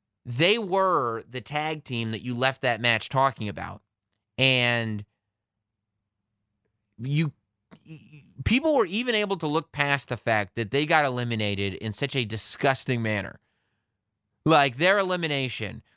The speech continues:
where they just tore the house down and then randomly got pinned and then were eliminated from the match. People actually, I mean, people were annoyed by it, but they weren't furious because it was like, at least we got to see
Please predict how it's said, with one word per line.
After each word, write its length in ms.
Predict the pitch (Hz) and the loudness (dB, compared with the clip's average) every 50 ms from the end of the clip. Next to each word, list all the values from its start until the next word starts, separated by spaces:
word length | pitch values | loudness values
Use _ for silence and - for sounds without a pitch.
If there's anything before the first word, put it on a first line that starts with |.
| _ | _
where 140 | - 131 139 | 0 0 2
they 140 | 139 160 170 | 2 2 0
just 280 | 160 170 160 139 - - _ _ _ _ | 0 -2 -4 -6 -8 -14 _ _ _ _
tore 380 | - - - 190 220 254 269 269 | -6 -2 2 2 4 6 4 4
the 140 | 247 196 160 | 4 2 2
house 340 | 175 175 175 175 170 - - | 2 2 0 0 -2 -4 -4
down 500 | - 127 113 104 95 - 71 92 104 - _ _ _ _ _ _ _ _ _ _ _ _ _ - | -4 -2 -2 -2 -4 -6 -12 -18 -20 -20 _ _ _ _ _ _ _ _ _ _ _ _ _ 0
and 120 | - 151 175 | 2 2 4
then 120 | 175 160 | 4 4
randomly 460 | 147 139 151 160 170 175 175 170 165 | 4 4 4 4 4 2 2 0 2
got 220 | 143 151 147 - - | 2 2 2 2 0
pinned 240 | 147 143 131 123 117 | -2 -2 -2 0 0
and 100 | 113 113 | -2 -2
then 100 | 117 120 | 0 0
were 120 | 123 123 | 2 2
eliminated 440 | 120 120 127 127 123 120 120 117 104 | 2 2 0 0 0 0 0 -2 -2
from 140 | - 123 113 | -4 -6 -4
the 60 | 110 | -2
match. 420 | 104 107 107 117 139 - - - _ _ _ _ _ _ _ _ _ _ _ | 0 0 2 2 0 -2 -6 -14 _ _ _ _ _ _ _ _ _ _ _
People 460 | - 190 220 220 196 226 220 190 - _ _ - | 0 0 0 2 2 2 2 2 -2 _ _ 2
actually, 680 | 156 175 190 220 - - - - 208 202 196 190 180 156 | 4 4 4 2 0 -4 -6 -2 0 0 2 0 0 2
I 80 | - 180 | 0 2
mean, 140 | 190 180 | 2 2
people 240 | 160 214 220 190 196 | 0 0 0 2 2
were 80 | 180 151 | 4 4
annoyed 340 | 139 131 123 117 135 156 151 | 2 2 -2 -2 -2 -2 -2
by 160 | 175 170 185 | -2 -2 0
it, 200 | 208 233 220 - _ _ _ _ _ _ _ _ _ _ _ _ _ _ _ _ _ - | -2 -4 -4 -8 _ _ _ _ _ _ _ _ _ _ _ _ _ _ _ _ _ -6
but 160 | - 170 170 | -2 -2 0
they 140 | 139 170 180 | 2 2 2
weren't 320 | 180 180 196 214 208 - - | 2 2 2 2 0 -2 -6
furious 1040 | - - - 170 180 220 247 254 240 214 160 123 101 98 98 - - - - - _ _ _ _ _ _ _ _ _ _ _ _ _ _ _ _ _ _ _ _ _ _ _ _ _ _ _ _ _ _ | -16 -12 -6 -2 2 4 4 4 4 2 0 -2 -4 -8 -10 -12 -12 -14 -16 -18 _ _ _ _ _ _ _ _ _ _ _ _ _ _ _ _ _ _ _ _ _ _ _ _ _ _ _ _ _ _
because 360 | - 135 127 - 180 170 160 156 | -2 -2 2 4 4 4 4 2
it 80 | 165 | 0
was 140 | 156 151 135 | -2 0 0
like, 120 | 151 139 | 0 0
at 140 | 135 135 113 | -2 -4 -2
least 300 | 123 147 151 156 151 - | 0 0 0 0 0 -2
we 100 | 156 143 | -4 -2
got 220 | 123 135 135 123 - | 2 2 2 2 0
to 80 | 123 | -6
see 580 | 113 - - 117 113 113 110 107 104 104 - | -8 -6 -4 -2 -2 0 0 -2 -2 -4 -6